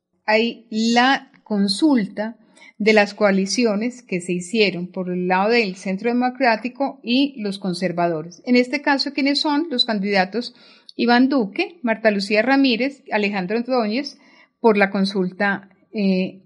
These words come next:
número uno o número dos, pues el orden no importa. Y tenemos la otra consulta que sería la de Gustavo Petro y Carlos Caicedo.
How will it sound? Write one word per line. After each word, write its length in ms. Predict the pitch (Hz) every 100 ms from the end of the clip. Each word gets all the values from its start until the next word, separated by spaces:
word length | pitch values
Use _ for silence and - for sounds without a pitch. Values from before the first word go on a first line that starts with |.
| -
número 500 | 226 240 202 190 196
uno 420 | 202 185 202 196 -
o 240 | 285 202
número 580 | 202 196 185 185 185 190
dos, 240 | 156 165 -
pues 240 | 135 -
el 180 | 160 190
orden 300 | 190 196 208
no 40 |
importa. 640 | 214 214 151 143 - - - _ _ _ _ - -
Y 160 | 330 330
tenemos 600 | 339 320 233 320 - - - - -
la 220 | 233 233
otra 280 | 233 240 294
consulta 640 | 311 320 302 247 - 269
que 140 | 269 226
sería 340 | 226 208 214
la 120 | 208
de 120 | 196
Gustavo 460 | 190 196 220 220 254
Petro 280 | 240 226 254
y 120 | 240
Carlos 300 | 190 180 185
Caicedo. 600 | 196 180 185 180 165 196